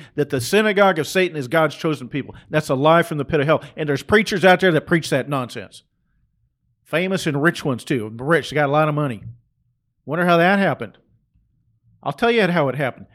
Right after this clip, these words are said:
They took up what Jesus Christ turned away. Satan came up to Jesus Christ and said, "Jesus, I'll, I'll give you all the power in the world and all the wealth of all the nations if you bow down and worship me." Jesus Christ said, "Oh, you go to hell, devil. You go to hell."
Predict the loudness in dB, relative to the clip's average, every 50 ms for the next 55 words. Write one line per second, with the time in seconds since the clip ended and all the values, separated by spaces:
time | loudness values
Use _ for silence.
0 | _ _ -4 0 0 0 2 2 0 0 2 2 4 2 2 2 -2 -10 -12 -6
1 | -4 -4 -4 -2 0 0 0 2 0 -2 -6 -6 -2 0 0 0 0 -2 -6 -6
2 | -4 -4 -2 -2 -2 -4 -4 -8 -14 _ _ _ _ _ _ -6 -2 0 0 0
3 | 0 -2 -2 0 0 0 0 0 -2 -2 0 0 0 0 0 0 0 0 0 0
4 | 0 -4 -4 -2 -2 -2 -2 -2 -6 -8 -6 -6 -6 -4 -4 -2 -2 -2 -2 -2
5 | -2 0 2 2 2 2 0 -2 -4 -2 0 2 4 4 2 0 0 -2 0 0
6 | 2 0 0 -2 -6 -14 -16 -10 -4 0 2 2 2 2 0 2 2 2 2 2
7 | 0 -4 -2 0 0 0 0 0 -2 -2 -2 -2 -2 -4 -6 -8 -8 -6 -6 -6
8 | -4 0 0 2 2 0 0 -2 -2 -2 -2 -4 -4 -4 -6 -10 -12 -12 -14 _
9 | _ _ _ _ -4 -4 -2 -2 -2 -4 -4 -4 -4 -2 -2 -2 -2 -2 -4 -8
10 | -8 -8 -6 -4 -4 -2 -2 -2 -2 -2 -2 -4 -4 -4 -6 -8 -8 -6 -4 -4
11 | -2 -2 -2 -2 -2 -4 -6 _